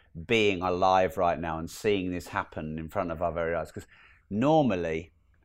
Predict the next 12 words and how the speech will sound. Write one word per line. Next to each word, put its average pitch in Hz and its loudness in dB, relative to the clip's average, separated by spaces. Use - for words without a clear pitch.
to 120 -4
get 123 4
such - -6
powerful 110 4
and 98 -2
profound 95 -4
lessons, 82 -6
you 92 -2
have 107 0
to 104 -6
look 95 -6
back 90 2